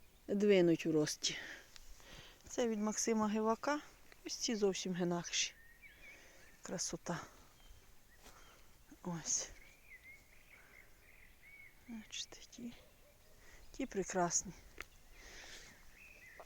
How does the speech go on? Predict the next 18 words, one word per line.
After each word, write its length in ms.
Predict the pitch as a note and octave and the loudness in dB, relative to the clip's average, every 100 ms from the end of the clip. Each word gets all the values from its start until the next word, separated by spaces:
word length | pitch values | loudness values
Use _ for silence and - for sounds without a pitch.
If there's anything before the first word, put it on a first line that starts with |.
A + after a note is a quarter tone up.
| - - - - - G3 F3 | -20 -20 -20 -20 -4 -2 0
Ось 180 | E3+ - | 2 0
цих 360 | - - A3 G3 | 0 8 8 8
два 240 | G#3 G3+ | 6 6
радочки, 520 | G3+ F#3+ G#3+ - - | 6 4 4 4 4
це 200 | F3+ - | 2 2
мої 360 | F3+ E3+ F3 E3+ | 2 2 0 -4
полуниці. 720 | - G#3 G#3 G#3 A3 - B3 A#3 - - - - - - | -6 -6 -2 -2 -2 0 -2 -2 -6 -20 -16 -14 -14 -14
Ті, 140 | - A3 | 4 8
що 160 | - | 10
вуса 340 | G3+ E3 - C#3+ | 10 6 2 2
не 100 | C#3+ | 2
пускають, 600 | - - - - - - | 0 -2 0 0 -2 -8
оце 220 | - - | -10 -10
о. 120 | - - - - - - - - - - - - - - - | -10 -14 -18 -20 -20 -20 -20 -20 -18 -16 -16 -18 -20 -18 -8
Тоже 320 | A3+ G3+ G#3 | -4 -2 0
вроді 340 | F#3 F3+ F#3 | 2 2 2
поприймалися, 920 | - F3 - F3+ E3+ E3 E3 E3 - | 2 0 2 4 4 4 2 0 0
ростуть. 540 | D#3+ F3+ - - - | -2 -4 -6 -2 0